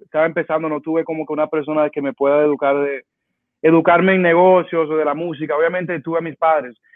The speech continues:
pero yo nunca tuve a alguien como que, no sé, alguien que, que yo sea fan de su música, que me hable y me diga, "Yo,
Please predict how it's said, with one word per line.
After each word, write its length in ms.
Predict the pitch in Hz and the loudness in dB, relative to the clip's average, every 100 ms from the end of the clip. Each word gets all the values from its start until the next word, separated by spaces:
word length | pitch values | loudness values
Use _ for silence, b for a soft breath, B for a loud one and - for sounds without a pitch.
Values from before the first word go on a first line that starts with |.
| b b | b b
pero 240 | 156 156 | 2 2
yo 100 | 156 | 2
nunca 300 | 165 175 180 180 | 0 0 -2 -2
tuve 200 | 180 175 | 0 4
a 100 | 170 | 4
alguien 220 | 170 175 | 4 0
como 280 | 175 165 156 | -6 -8 -8
que, 520 | 147 151 143 139 131 - _ _ _ _ _ _ - | -4 -4 -2 -4 -8 -14 _ _ _ _ _ _ -10
no 240 | 151 165 | -6 -4
sé, 180 | - 170 | 2 2
alguien 340 | 143 151 165 160 | 4 0 -2 -4
que, 540 | 170 160 156 147 135 | -2 0 0 0 -4
que 120 | - | -4
yo 100 | 147 | -4
sea 180 | 151 170 - | 0 0 2
fan 320 | 156 156 160 | 4 4 2
de 120 | 156 151 | 0 -4
su 140 | 147 | -4
música, 500 | 151 165 151 151 139 | -4 -6 -6 -4 -4
que 180 | - 135 | -6 -14
me 240 | 135 139 139 | -8 -2 2
hable 260 | 156 156 | 4 2
y 40 | 147 | -2
me 120 | 143 | -6
diga, 220 | 147 151 143 | -2 -2 0
"Yo, 340 | 160 170 160 | 2 4 2